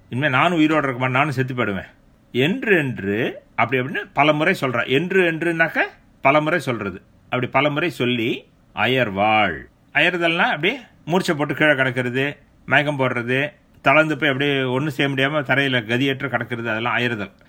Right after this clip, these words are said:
அப்படியே அவ அயர்ந்து போயிட்டா. அப்புறமா என்னாச்சு, மதியினாலே அப்படின்னா அவளுக்கு ஏதோ ஒரு மனசுல ஏதோ ஒரு பொறி தட்டி இருக்கு. நம்ம இவனை பார்த்து இப்படி புலம்பின்னு இருக்கோமே,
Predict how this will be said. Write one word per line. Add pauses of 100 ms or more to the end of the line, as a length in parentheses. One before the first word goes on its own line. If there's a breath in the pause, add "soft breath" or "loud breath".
(140 soft breath)
அப்படியே
அவ
அயர்ந்து
போயிட்டா. (340)
அப்புறமா
என்னாச்சு, (600)
மதியினாலே (360)
அப்படின்னா
அவளுக்கு
ஏதோ
ஒரு (360)
மனசுல
ஏதோ
ஒரு
பொறி
தட்டி
இருக்கு. (280)
நம்ம
இவனை
பார்த்து
இப்படி
புலம்பின்னு
இருக்கோமே,